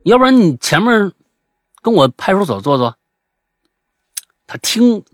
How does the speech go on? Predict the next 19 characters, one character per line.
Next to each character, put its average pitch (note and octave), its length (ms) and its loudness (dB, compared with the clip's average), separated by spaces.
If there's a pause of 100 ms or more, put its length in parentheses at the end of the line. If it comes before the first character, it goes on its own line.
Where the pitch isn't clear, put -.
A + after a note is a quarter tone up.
听 A#3+ 240 0
完 B2 240 0
啊， A2 120 -6
动 D3+ 160 4
作 A#2+ 120 0
有 F#2+ 80 -6
些 - 120 -8
慌 F#3 360 -2
乱， G3 160 -2 (1040)
啊， F2+ 340 -4 (680)
嗯， A#2+ 340 -4
没 C3 280 0
想 F#2 360 -2
到 D#3 240 0 (180)
我 F#2+ 160 -8
会 - 160 -8
戳 A#2+ 240 -4
穿 A2 240 -2
他， - 140 -10